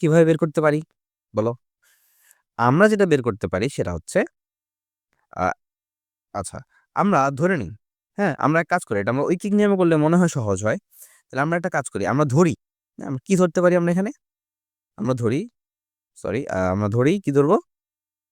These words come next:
আমাদের এখানে যেহেতু আমাদের কাছে কোনো আসল দেয়া নাই, তাই না? তাহলে আমরা ধরে নিই যে আমাদের কাছে আসলটা কত। হ্যাঁ, ধরলাম পি এর মান হচ্ছে একশো। কেন? কারণ ওই যে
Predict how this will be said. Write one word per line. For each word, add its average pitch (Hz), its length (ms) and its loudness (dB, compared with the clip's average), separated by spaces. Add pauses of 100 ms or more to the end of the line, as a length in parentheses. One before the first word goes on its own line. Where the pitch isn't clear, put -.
(380)
আমাদের 165 300 -2
এখানে 175 220 -4 (500)
যেহেতু 156 240 0
আমাদের 180 260 0
কাছে 190 120 -4
কোনো 190 160 0 (200)
আসল 202 280 -2
দেয়া 139 180 0
নাই, 85 140 -8 (580)
তাই 147 100 -2
না? 196 120 0 (380)
তাহলে 143 180 0
আমরা 170 200 -4
ধরে 175 240 4
নিই 117 120 0
যে 117 60 -2
আমাদের 120 260 -2
কাছে 151 140 -6
আসলটা 123 400 -4
কত। 123 200 -4 (840)
হ্যাঁ, 165 120 -2 (160)
ধরলাম 147 380 4 (160)
পি 202 160 2
এর 185 100 4
মান 165 180 0
হচ্ছে - 180 -6
একশো। - 400 -6 (640)
কেন? 196 160 0 (560)
কারণ 139 200 0
ওই 170 60 2
যে 185 100 -2